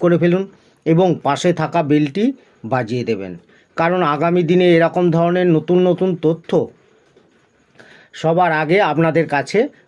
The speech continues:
পৌঁছে যাবে। তাহলে ভিডিওটি প্রথম থেকে শেষ পর্যন্ত দেখতে থাকুন। এই আগস্ট মাসে মীন রাশির কিছু কিছু বিষয়ে সতর্কতা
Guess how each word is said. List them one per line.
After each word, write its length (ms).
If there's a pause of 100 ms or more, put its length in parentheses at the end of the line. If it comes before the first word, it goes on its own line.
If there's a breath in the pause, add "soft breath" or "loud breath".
পৌঁছে 360
যাবে। 320 (360 soft breath)
তাহলে 320
ভিডিওটি 460
প্রথম 400
থেকে 180
শেষ 240
পর্যন্ত 560 (360 soft breath)
দেখতে 400
থাকুন। 460 (1300 soft breath)
এই 220
আগস্ট 400
মাসে 460 (340 soft breath)
মীন 380
রাশির 460 (420 soft breath)
কিছু 260
কিছু 300
বিষয়ে 560 (300 soft breath)
সতর্কতা 840